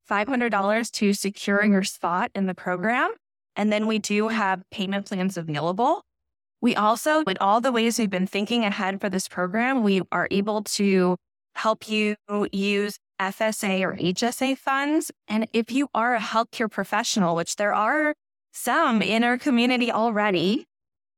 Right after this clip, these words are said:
we can also offer continuing education credits as well. So we really want this to be all-encompassing experience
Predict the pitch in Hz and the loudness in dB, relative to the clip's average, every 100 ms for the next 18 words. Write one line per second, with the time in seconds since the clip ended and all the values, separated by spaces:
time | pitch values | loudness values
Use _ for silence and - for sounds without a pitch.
0 | _ 233 254 - 302 233 247 285 254 214 | _ 0 0 0 -2 0 -2 0 0 0
1 | 220 - 233 226 226 226 233 - 226 220 | 0 0 0 2 0 0 0 0 -4 -2
2 | 220 196 190 - 190 - 185 - 175 165 | -2 -2 -2 -2 -2 0 -2 -2 -6 -8
3 | - - 170 175 170 170 - - 202 _ | -10 -8 -8 -6 -4 -4 -4 -6 -8 _
4 | _ - 240 220 220 233 220 226 240 254 | _ -8 -2 0 2 0 0 0 0 0
5 | 220 202 196 190 190 190 185 190 - - | 2 2 0 0 -4 -2 -2 -2 -6 -6
6 | 185 180 190 185 - _ _ 196 214 254 | -4 -2 -2 -4 -8 _ _ -2 0 2
7 | 269 254 214 214 220 - 220 208 208 208 | 0 0 0 0 -2 -2 0 0 0 -2
8 | - 202 - - 226 233 190 175 170 - | -4 -6 -8 -4 0 2 2 2 -2 -6